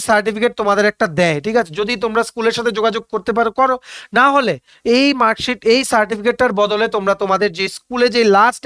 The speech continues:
এক্সামটা দিয়েছিলে, যেমন যে কোনো একটা বোর্ড, টেন্থ বা টুয়েলভ, ওটার ফাইনাল মার্কশিটটা দিয়ে দিলেও তোমাদের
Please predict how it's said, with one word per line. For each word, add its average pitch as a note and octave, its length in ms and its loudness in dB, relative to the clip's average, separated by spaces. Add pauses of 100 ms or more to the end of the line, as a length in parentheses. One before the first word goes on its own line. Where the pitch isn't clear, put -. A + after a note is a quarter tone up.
এক্সামটা A3+ 540 0
দিয়েছিলে, F3 380 -4 (400)
যেমন A#3+ 200 0 (100)
যে A3 160 4
কোনো B3 160 -2
একটা A#3 200 0
বোর্ড, F3+ 160 -4 (100)
টেন্থ A#3+ 220 2 (140)
বা G#3 140 4
টুয়েলভ, F3 280 -2
ওটার A3+ 220 0
ফাইনাল G3+ 280 0
মার্কশিটটা F#3+ 420 -4
দিয়ে F#3 140 2
দিলেও F#3+ 240 -2
তোমাদের E3 240 -2